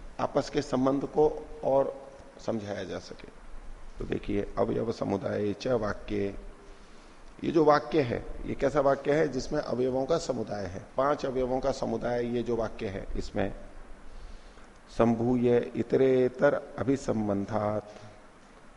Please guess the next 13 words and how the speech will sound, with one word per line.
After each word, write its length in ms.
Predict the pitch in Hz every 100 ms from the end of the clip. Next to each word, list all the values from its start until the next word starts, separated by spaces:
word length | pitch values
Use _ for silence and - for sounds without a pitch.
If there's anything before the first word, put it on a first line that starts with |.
| - - - - - - - - - - - - - - - - -
इतरेतर 600 | 127 - 175 180 185 185
अभिसंबंधात, 800 | 147 151 147 127 117 117 147 -
एक 300 | 160 170 151
दूसरे 420 | 160 156 160 160
के 240 | 156 165 165
संबंध 520 | 160 147 139 139 135
से 220 | 131 151 139
संभूय 720 | 139 127 120 123 139 139 117 - 117
मिल 180 | 120 123
करके, 340 | 117 107 117
हो 200 | 101 120
करके, 420 | 117 104 - 107 104 - - - - - - - - - - - - - - - - -
प्रमाणानि 720 | 123 135 147 139 120 113 123